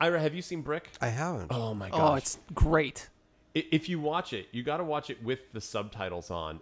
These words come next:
Speaker 1: uh, because the way that they speak, the vernacular
Speaker 3: The,
Speaker 1: that they
Speaker 3: the
Speaker 1: use,
Speaker 3: patois.
Speaker 1: yeah,
Speaker 3: Okay.
Speaker 1: it's, it's really, it's almost hard to follow. You almost have to watch it several times to get what they're talking about. But with the, the,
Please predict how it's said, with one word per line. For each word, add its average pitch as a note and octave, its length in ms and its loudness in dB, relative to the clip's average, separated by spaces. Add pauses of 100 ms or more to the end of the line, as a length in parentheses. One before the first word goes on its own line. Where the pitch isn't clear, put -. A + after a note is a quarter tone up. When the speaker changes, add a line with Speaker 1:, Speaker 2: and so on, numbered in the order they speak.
Speaker 1:
uh, G2+ 160 -4
because A2+ 320 -4 (140)
the A#2 120 -4
way B2 280 -2
that C#3+ 160 -10
they G#2+ 100 -2
speak, A#2 480 -6
the G2+ 60 -4
vernacular G2+ 800 -2
Speaker 3:
The, D3+ 80 -2
Speaker 1:
that G2+ 240 -6
they A#2 80 0
Speaker 3:
the A2+ 60 0
Speaker 1:
use, G#2+ 280 2
Speaker 3:
patois. C#3 280 -2 (280)
Speaker 1:
yeah, G#2+ 200 -4 (140)
Speaker 3:
Okay. C3+ 100 0
Speaker 1:
it's, B2+ 260 -4 (160)
it's B2 200 -2
really, A2+ 640 -2 (540)
it's C3 180 2
almost G3+ 360 4
hard C#3 200 0
to - 80 -4
follow. B2 300 0
You F2+ 140 -4
almost C3 180 -4
have C#3 100 -4
to A2 80 -6
watch G2+ 260 -2
it G#2 80 -12
several G2+ 260 -4
times A2+ 400 -4
to G#2 100 -10 (160)
get A#2 240 -2
what G#2+ 140 -4
they're F#2 100 -6
talking F#2+ 340 -6
about. C3+ 320 -8 (380)
But B2 120 -2
with C3+ 260 -2
the, A2+ 360 -2
the, A2 220 -4